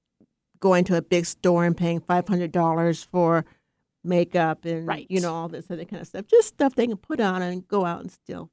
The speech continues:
Speaker 1: feel great.
Speaker 2: Mm-hmm.
Speaker 1: So I was on the patio. My daughter was, uh, taking some pictures of me, and I was telling them, telling my daughter, how good this product is and how it looks. And then my dogs came in. They're Ridgebacks,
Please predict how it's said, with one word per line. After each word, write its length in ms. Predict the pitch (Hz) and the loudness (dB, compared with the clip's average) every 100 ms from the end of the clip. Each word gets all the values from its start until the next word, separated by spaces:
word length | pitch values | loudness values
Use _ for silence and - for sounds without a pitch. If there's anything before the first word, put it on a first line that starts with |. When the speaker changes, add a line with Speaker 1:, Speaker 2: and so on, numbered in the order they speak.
| - | -12
Speaker 1:
feel 300 | 165 - 165 _ | -10 -10 -20 _
great. 280 | 180 62 - _ _ - | -10 -10 -12 _ _ -6
Speaker 2:
Mm-hmm. 300 | 196 - 269 370 | -6 -6 -12 -12
Speaker 1:
So 200 | - 214 | 0 4
I 120 | 190 | 6
was 160 | 196 208 | 4 6
on 160 | 214 254 | 6 4
the 80 | |
patio. 580 | 330 320 240 226 214 208 | 2 4 6 6 6 6
My 160 | 190 170 | 6 6
daughter 360 | 175 175 185 | 6 6 6
was, 280 | 202 196 - - - | 4 2 -2 -10 -4
uh, 340 | 175 165 139 - - _ _ | -2 0 -2 -8 -18 _ _
taking 340 | 220 190 196 202 | 2 4 2 2
some 180 | 202 202 | 2 0
pictures 460 | 208 196 190 180 | 0 0 0 2
of 160 | 196 180 | 0 2
me, 240 | 190 185 180 _ _ _ - | 0 0 -2 _ _ _ 0
and 140 | 190 | 2
I 120 | 185 185 | 2 2
was 200 | 208 - | 0 0
telling 520 | - 254 220 214 185 | 0 2 4 2 2
them, 360 | 175 185 185 - _ _ | 0 -2 -4 -10 _ _
telling 260 | - 190 202 | 0 0 2
my 120 | 190 | 0
daughter, 480 | 180 170 165 165 170 - _ _ - | 0 -2 -2 -6 -8 -12 _ _ 0
how 120 | 185 | 2
good 180 | 180 185 | 2 0
this 180 | 180 - | -6 -10
product 500 | - 175 175 165 - | -4 -2 -2 -6 -4
is 300 | 175 175 170 | -2 -2 -6
and 120 | 185 | -10
how 240 | 170 185 175 | -8 -8 -8
it 140 | - | -6
looks. 320 | 185 180 185 - | -4 -4 -6 0
And 320 | 185 175 180 | 0 0 0
then 260 | 208 214 220 | 4 6 6
my 220 | 196 175 | 4 2
dogs 560 | 170 180 175 185 208 214 _ _ - - | 0 -2 -2 -2 -4 -8 _ _ -20 -8
came 320 | 185 165 160 | -4 -2 -4
in. 180 | 165 160 | -6 0
They're 160 | 180 | 2
Ridgebacks, 680 | 180 214 208 - 165 - | 6 6 4 -2 -6 -6